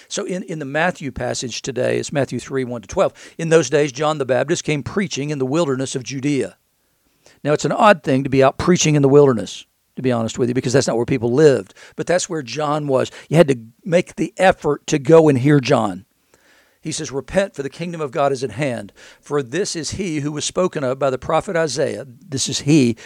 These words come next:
is John, by the way, "who was spoken of by the prophet Isaiah when he said, 'The voice of one crying in the wilderness, prepare the way of the Lord, make his path straight.'" What that's speaking of, that metaphor right there,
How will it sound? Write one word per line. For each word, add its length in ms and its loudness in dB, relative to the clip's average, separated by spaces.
is 180 -2
John, 520 -2
by 100 -10
the 80 -12
way, 160 -14
"who 60 -2
was 120 -4
spoken 420 -2
of 220 -4
by 100 0
the 80 -2
prophet 340 -2
Isaiah 360 0
when 120 -6
he 60 -6
said, 260 0
'The 60 0
voice 500 0
of 120 -14
one 240 -6
crying 340 -6
in 60 -8
the 80 -8
wilderness, 480 -4
prepare 400 -2
the 100 -6
way 200 0
of 80 -2
the 80 2
Lord, 360 4
make 240 2
his 180 4
path 320 4
straight.'" 460 8
What 340 4
that's 320 0
speaking 540 -8
of, 280 -8
that 300 0
metaphor 500 2
right 240 2
there, 240 0